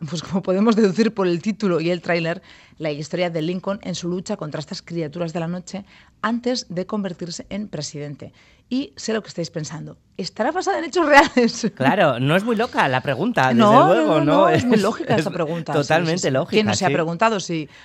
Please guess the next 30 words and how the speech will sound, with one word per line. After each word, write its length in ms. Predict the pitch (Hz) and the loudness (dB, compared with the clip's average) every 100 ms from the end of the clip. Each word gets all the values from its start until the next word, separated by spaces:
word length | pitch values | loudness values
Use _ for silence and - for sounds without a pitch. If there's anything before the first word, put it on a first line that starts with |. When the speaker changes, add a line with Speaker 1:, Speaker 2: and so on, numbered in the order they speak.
| - - | -20 -8
Speaker 1:
Abraham 360 | 170 180 170 | -8 -6 -8
Lincoln 240 | 170 165 160 | -10 -10 -12
fue 120 | 170 | -8
cazador 360 | 180 156 180 165 | -8 -6 -6 -6
de 40 | |
vampiros? 440 | 156 156 185 311 214 | -6 -8 0 2 2
Speaker 2:
Claro. 80 | 104 | -2
Speaker 1:
Lógicamente. 460 | 160 165 135 143 - 101 | -6 -6 -6 -8 -10 -6
Speaker 2:
Yo 100 | 107 | -4
cada 180 | 127 98 | -2 -2
día. 200 | 95 85 - | -4 -8 -8
Speaker 1:
La 180 | - 208 | -2 0
respuesta 440 | 202 196 269 247 240 | 0 -6 -6 -2 0
es 140 | 240 | 0
Speaker 2:
<laughs> 20 | |
Speaker 1:
que 380 | 113 247 247 262 _ | 0 0 0 -4 _
está 240 | - - | -6 0
basada 300 | 190 214 190 | 0 2 0
en 80 | 170 | -2
un 120 | 175 | -2
libro, 240 | 185 220 214 | 0 0 0
la 100 | 170 | -2
película, 420 | 156 185 190 190 - - - | -4 -6 -6 -6 -10 -20 -10
y 120 | 233 | -10
que 200 | - 190 | -2 -2
el 80 | 175 | 0
libro 340 | 226 208 214 214 - _ - | -2 -2 -4 -6 -20 _ -12
está 200 | - 226 | -4 -4
basado, 260 | 233 254 | -2 0
digamos, 460 | 214 202 233 247 | 2 0 0 -6